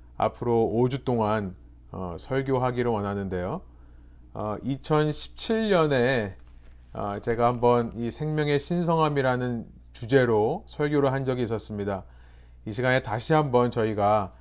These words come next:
어, 요즘 사회 분위기가 분위기인 만큼 좀 반복해서 이 말씀들을 나누어 보기를 원하는데요. 교육부와 함께 같은 내용을 나누고요. 어, 조금 저희가 변경을 해서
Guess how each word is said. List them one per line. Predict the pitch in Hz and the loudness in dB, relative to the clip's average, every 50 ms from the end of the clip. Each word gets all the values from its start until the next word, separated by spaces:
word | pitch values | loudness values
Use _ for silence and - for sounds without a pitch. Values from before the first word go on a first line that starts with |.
| - - - - - - - - - - - | -20 -20 -20 -20 -20 -20 -20 -20 -20 -14 -10
어, | 98 101 101 101 101 101 98 98 - - - - - - - - - | -8 -6 -4 -4 -4 -6 -6 -8 -12 -14 -18 -20 -20 -20 -20 -14 -10
요즘 | 110 113 110 117 127 123 123 117 107 - - - | -8 -4 -2 -2 0 0 -2 -4 -6 -10 -16 -20
사회 | - - - 156 160 160 151 | -16 -4 0 4 4 4 4
분위기가 | - 139 139 135 131 127 131 123 - | 2 0 0 0 2 2 2 2 2
분위기인 | - 127 123 123 117 123 120 113 | 0 -2 0 0 0 0 0 0
만큼 | 101 101 104 101 - 107 101 101 113 156 185 - - - - - - - - - - | -2 -2 -4 -6 -6 -6 -6 -6 -6 -8 -10 -12 -14 -20 -20 -20 -20 -20 -20 -14 -10
좀 | - 117 104 | -8 -8 -6
반복해서 | - 107 110 117 117 131 127 - - 123 113 104 117 113 110 | -4 -4 -4 -2 0 -2 -2 0 2 2 2 2 2 0 0
이 | 110 110 113 | 0 -2 -2
말씀들을 | 107 101 101 101 98 - - 117 107 107 104 107 107 107 104 98 | -2 -2 -2 -2 -4 -4 -6 -4 -4 0 0 2 2 2 0 0
나누어 | 101 98 101 110 113 107 | -2 -4 -2 0 -2 0
보기를 | 101 104 101 107 107 104 | -2 -2 -2 -2 -2 -2
원하는데요. | 95 98 98 98 95 95 95 101 107 - | -2 -2 -4 -4 -4 -2 -2 -2 -2 0
교육부와 | - 131 139 139 - - 147 151 147 | 0 0 -2 -2 -2 2 2 4 4
함께 | 139 170 190 190 180 - 143 127 120 | 4 2 0 -2 -2 0 0 0 0
같은 | - - 113 - - - 139 127 | 0 -4 -6 -6 -4 -4 -2 2
내용을 | 120 113 110 113 117 113 | 2 2 2 2 0 -2
나누고요. | 110 95 92 98 101 95 95 98 92 95 110 165 214 - - - - - - - - - - - - - | -2 -2 -4 -4 -6 -6 -6 -6 -6 -6 -6 -8 -10 -12 -18 -20 -20 -20 -20 -20 -20 -20 -20 -20 -14 -10
어, | - 98 104 107 107 | -6 -6 -6 -6 -4
조금 | - 135 131 - - 139 131 127 123 120 113 | -4 -6 -2 0 2 2 2 2 0 -2 -4
저희가 | 101 117 113 113 117 120 | -2 0 0 2 2 0
변경을 | 120 - 110 117 127 123 131 127 127 123 120 | 0 0 -2 -2 2 4 2 2 4 2 2
해서 | 120 113 110 - 113 110 113 113 104 92 - | 2 0 0 0 -2 0 0 0 -2 -4 -8